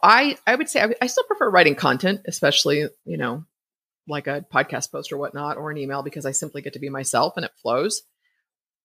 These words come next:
Writing copy requires a different part of my brain. Instead of thinking about sharing, connecting, or teaching, I need to think about the transformation of the person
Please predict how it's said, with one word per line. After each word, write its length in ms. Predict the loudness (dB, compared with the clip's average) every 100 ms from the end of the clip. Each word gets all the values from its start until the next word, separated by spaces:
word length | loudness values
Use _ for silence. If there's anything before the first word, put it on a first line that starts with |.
| _
Writing 320 | 4 6 6 4
copy 380 | 4 4 2
requires 540 | -6 -8 0 2 2 0
a 60 |
different 340 | -6 -6 -8 -8
part 240 | -6 -6
of 80 | -4
my 120 | -6
brain. 400 | -2 -2 -4 -8 _ _ _ -8
Instead 300 | -4 4 4
of 100 | 6
thinking 320 | 2 0 2
about 220 | 4 4
sharing, 480 | 6 6 6 4 2
connecting, 420 | 2 2 2 -2
or 60 | -2
teaching, 580 | 0 0 4 4 4 -4 _ -20 _ _ _ -4
I 200 | 0 2
need 160 | 4
to 60 | 2
think 240 | 2 -2
about 260 | 2 2 2
the 80 | -2
transformation 680 | -4 -4 -2 -2 0 0 0
of 140 | -2
the 80 | -2
person 520 | 0 0 2 -2 -4